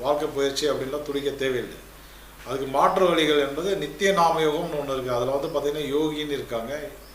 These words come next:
உபயோகின்னு இருக்காங்க. இதுல எவ்வளவு பேருக்கு தெரியும்னு நினைக்கிறீங்க? அந்த உபயோகத்தினுடைய சூட்சம கணக்கெல்லாம் என்னன்னு தெரியுங்களா? அந்த உபயோகத்தெல்லாம் வந்து தொட்டோம்னா, கரணத்தை விட பயங்கரமா நம்ம வந்து அடிச்சு தள்ளிட்டு போயிட்டே இருக்கலாம் வாழ்க்கையில டெவலப் ஆகுது. So, அதனால என்னன்னா, வழிமுறைகள் இருக்கு,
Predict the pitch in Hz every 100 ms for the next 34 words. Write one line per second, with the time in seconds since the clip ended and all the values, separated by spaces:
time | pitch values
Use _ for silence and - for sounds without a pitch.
0 | - - 123 135 156 156 147 156 139 127
1 | 123 120 135 160 135 165 165 165 160 151
2 | 143 143 127 110 104 - - - - -
3 | - - - - - 120 127 175 185 180
4 | 180 170 156 151 139 - 156 - 165 151
5 | 147 139 135 151 147 139 151 143 127 123
6 | 143 156 117 117 120 139 170 160 160 170
7 | - 156 156 151 156 170 226 226 - -
8 | - - 120 151 196 196 185 202 165 165
9 | 170 170 160 151 143 156 135 143 - 139
10 | 139 127 131 135 110 - - - 120 127
11 | 123 113 117 117 117 - - - - -
12 | - - - - - - - - 123 131
13 | 160 175 151 147 160 226 - 139 196 196
14 | 175 151 143 - 139